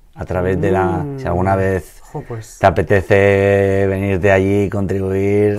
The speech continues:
Speaker 2: Jo, me
Speaker 1: eh,
Speaker 2: encantaría.
Speaker 1: ahora luego inter-,
Speaker 2: Sí,
Speaker 1: te, se
Speaker 2: sí,
Speaker 1: llama,
Speaker 2: sí.
Speaker 1: está en Langa, en los barrios marginales de, de
Speaker 2: Mm,
Speaker 1: Cape Town.
Speaker 2: qué
Speaker 1: Y,
Speaker 2: maravilla.
Speaker 1: y, y la verdad que está
Speaker 2: Mm.
Speaker 1: todo en base a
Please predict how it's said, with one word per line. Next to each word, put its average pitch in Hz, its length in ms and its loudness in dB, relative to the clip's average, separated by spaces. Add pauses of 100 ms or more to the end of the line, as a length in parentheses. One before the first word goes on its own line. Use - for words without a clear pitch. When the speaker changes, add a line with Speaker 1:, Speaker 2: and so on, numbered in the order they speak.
Speaker 2:
Jo, 151 80 -10
me - 60 -6
Speaker 1:
eh, 101 80 -6
Speaker 2:
encantaría. 98 220 -6
Speaker 1:
ahora 98 160 4
luego 101 360 0
inter-, 95 360 -4
Speaker 2:
Sí, 170 180 -10
Speaker 1:
te, 95 320 -8 (160)
se - 0 -
Speaker 2:
sí, - 120 -20
Speaker 1:
llama, 90 280 -6
Speaker 2:
sí. - 60 -10
Speaker 1:
está - 160 0
en 104 100 2
Langa, 104 240 0
en 92 80 -6
los 85 140 -6
barrios 90 220 -4
marginales 87 520 -6
de, 85 300 -10 (560)
de 156 420 -4
Speaker 2:
Mm, 180 40 -8
Speaker 1:
Cape 131 160 -2
Town. 160 440 -10 (160)
Speaker 2:
qué 143 140 -10
Speaker 1:
Y, 107 140 -6
Speaker 2:
maravilla. 143 420 -10
Speaker 1:
y, 113 580 -16
y 85 40 -12
la 90 180 -10
verdad 82 220 -8
que 80 360 -8
está 90 240 -6
Speaker 2:
Mm. - 40 -10
Speaker 1:
todo 90 240 -4
en 87 120 -4
base 87 380 -6
a 85 220 -8